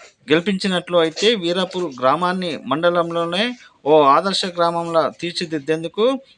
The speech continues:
గ్రామస్తులందరి సహకారంతో కృషి చేస్తానని రాష్ట్ర వ్యవసాయ సలహాదారులైన మన నియోజకవర్గ ఎమ్మెల్యే పోచారం శ్రీనివాసరెడ్డి గారి సహకారంతో ఆదర్శ గ్రామంతో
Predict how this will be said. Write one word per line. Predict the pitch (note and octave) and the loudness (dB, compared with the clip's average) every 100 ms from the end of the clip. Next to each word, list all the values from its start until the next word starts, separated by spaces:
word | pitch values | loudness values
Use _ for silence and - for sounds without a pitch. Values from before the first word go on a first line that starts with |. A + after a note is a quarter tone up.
| _ - | _ -6
గ్రామస్తులందరి | B2+ D#3 G3+ G3+ F3 F3 F3 F3 E3 - _ - | 0 2 0 -4 -6 -2 -4 -4 -8 -12 _ -14
సహకారంతో | - D3 D#3+ E3 D#3+ E3 E3 G3+ | -4 2 2 4 2 0 -4 -6
కృషి | G#3 D#3 - F#3+ | -4 -6 -4 -4
చేస్తానని | F3 - E3+ E3+ G#3 C4+ C4+ - - _ _ B2 | -4 -4 -4 -4 -4 -4 -6 -20 -20 _ _ 0
రాష్ట్ర | D3+ - G#3 | 2 2 0
వ్యవసాయ | F3+ A2+ D3 E3+ F#3+ F3+ E3 - _ - | 0 0 -2 -2 -2 -2 -2 -6 _ -6
సలహాదారులైన | D#3 D#3 E3 E3+ - - A#2+ D3+ E3+ E3 D#3+ D#3+ G#3+ | -2 0 2 2 0 -4 2 4 4 2 0 -2 -8
మన | G#3 D#3 D#3+ C#3 | -6 -4 -4 -6
నియోజకవర్గ | C#3 D3+ F#3+ F#3 F3+ E3+ E3+ E3 D3+ - | -4 -4 -4 -4 -2 0 2 2 2 -4
ఎమ్మెల్యే | D3 D#3+ D#3+ | -6 -2 -2
పోచారం | D3 D#3 D#3 E3 D#3+ C#3 | 0 -2 0 -2 -2 -6
శ్రీనివాసరెడ్డి | D#3+ D3+ D3+ - C3+ C3+ | -8 -8 -8 -8 -6 -4
గారి | C3+ C#3 D#3 G2+ _ - - - _ _ | 0 0 0 -2 _ -20 -20 -20 _ _
సహకారంతో | - D#3 G#3 G3+ F#3 F#3 F3+ - A3 | -10 2 2 2 0 0 -2 0 2
ఆదర్శ | C3+ D3+ F#3 F#3 G3 | 4 2 2 -2 -2
గ్రామంతో | B2+ G#2+ C#3+ D#3+ E3 D3+ G3 B3 | -4 -4 -2 0 -2 -4 -4 -4